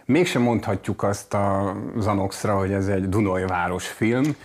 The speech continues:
hiszen, ha jól emlékszem, nincs is megnevezve a város, ahol játszódik. És ez mintha egy hagyomány lenne,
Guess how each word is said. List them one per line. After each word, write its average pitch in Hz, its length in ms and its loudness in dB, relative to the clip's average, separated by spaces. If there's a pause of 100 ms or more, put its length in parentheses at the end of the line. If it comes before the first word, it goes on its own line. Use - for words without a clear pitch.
(220)
hiszen, 120 480 0
ha 113 120 0
jól 123 160 4
emlékszem, 113 420 0
nincs 110 320 0
is 104 140 -4
megnevezve 92 640 -2
a 92 80 -2
város, 90 600 -4 (120)
ahol 104 280 0
játszódik. 107 640 -2 (500)
És - 300 -2
ez 127 100 -2
mintha 156 380 2
egy 127 120 0
hagyomány 113 600 0
lenne, 104 540 0